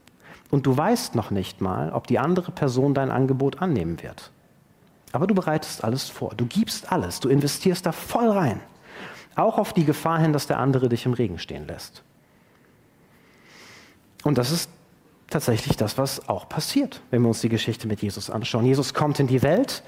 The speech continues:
er zeigt uns ganz praktisch, wie ein Leben voller Liebe aussieht.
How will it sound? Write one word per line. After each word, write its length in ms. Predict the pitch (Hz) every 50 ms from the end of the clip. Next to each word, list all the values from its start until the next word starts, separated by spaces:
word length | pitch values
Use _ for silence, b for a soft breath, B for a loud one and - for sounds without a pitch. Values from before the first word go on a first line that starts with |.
| B B B B B B -
er 120 | - 120 -
zeigt 440 | - - - 165 170 185 - -
uns 220 | - 143 127 - -
ganz 280 | - 185 233 226 -
praktisch, 520 | - - - 185 190 - - 196 180 - -
wie 120 | 143 135
ein 100 | 127 123
Leben 260 | 123 127 156 185 175
voller 380 | 151 - - - 196 214 208 185
Liebe 260 | 156 160 190 190 180
aussieht. 640 | 170 170 196 208 - - - 247 285 - - -